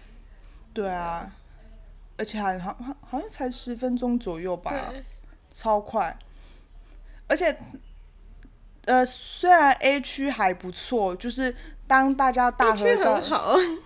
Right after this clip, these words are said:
Speaker 2: 对啊，A 区很好，就是那个他们会请声优坐在那个栏杆那边。
Speaker 1: 对。
Speaker 2: 然后第一
Speaker 1: A 区的正前方，A 区的正前方第一排。
Speaker 2: 对，对，对，对，第一排的人就可以很近距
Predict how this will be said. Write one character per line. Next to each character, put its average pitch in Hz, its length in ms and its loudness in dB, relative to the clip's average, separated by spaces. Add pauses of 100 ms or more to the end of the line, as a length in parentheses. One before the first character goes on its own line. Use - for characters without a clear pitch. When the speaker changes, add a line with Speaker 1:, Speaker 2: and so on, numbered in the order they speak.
(340)
Speaker 2:
对 403 120 2
啊， 370 80 6
A 427 160 8
区 440 80 2 (100)
很 339 160 2
好， 269 220 6
就 247 100 -4
是 370 100 0
那 370 260 2
个 311 180 -2
他 311 160 -2
们 294 320 -4 (120)
会 311 120 0
请 247 240 -4
声 240 120 -2
优 247 180 0
坐 247 180 2
在 247 160 2
那 233 180 -4
个 202 140 0
栏 175 320 0
杆 190 220 0
那 196 140 -2
边。 185 380 -8 (280)
Speaker 1:
对。 185 300 -10
Speaker 2:
然 220 200 0
后 240 260 4
第 226 220 2
一 262 80 4
Speaker 1:
A 262 40 0
区 262 60 4
的 226 80 6
正 233 200 2
前 185 160 -6
方， 190 120 -4
A 220 120 -2
区 240 140 0
的 185 100 0
正 320 160 4
前 285 240 10
方 277 100 6
第 269 60 2
一 262 40 2
排。 - 0 -
Speaker 2:
对， - 0 -
对， 240 120 0
对， 285 100 -6
对， - 220 -12 (100)
第 294 180 0
一 302 60 0
排 269 220 4
的 202 100 -2
人 202 240 -2
就 254 140 2
可 262 240 2
以 233 320 -6
很 285 240 0
近 453 260 2
距 453 80 0